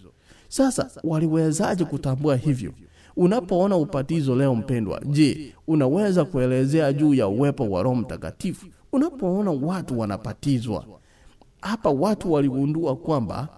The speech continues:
waliweza kuona kuwa enyewe hawa watu wamebatizwa, lakini bado Roho Mtakatifu alikuwa hajawajia wakati wa ubatizo.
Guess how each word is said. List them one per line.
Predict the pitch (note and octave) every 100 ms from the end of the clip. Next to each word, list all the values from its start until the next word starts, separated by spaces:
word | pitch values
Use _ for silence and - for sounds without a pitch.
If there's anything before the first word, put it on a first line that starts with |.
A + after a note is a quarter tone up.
| C3
waliweza | D#3 D3 D#3 G3 G3 D#3+
kuona | E3 F3 D#3
kuwa | F3 G3+ - -
enyewe | C3 D#3 A3+ G3
hawa | F#3+ G3
watu | F3 F3+ E3+ C#3+
wamebatizwa, | B2+ A2 - E2+ D#2+ D3 B2+ A2 - - - -
lakini | - F3+ - F4+ C4 A3+ B3 A#3 - - -
bado | C#3+ F3 D3+ C3+
Roho | C#3+ D3
Mtakatifu | B2 C3 A#2 A#2+ C#3+ C3+ A#2
alikuwa | G#2 A#2 B2
hajawajia | G#2 A2 A#2 G#2+ G#2+ G#2+ B2+ D3 D#3+ A2
wakati | G#2 G#2 C3+ A#2+ B2
wa | G#2+ F#2 F#2
ubatizo. | F2+ D2 - C#3 F#2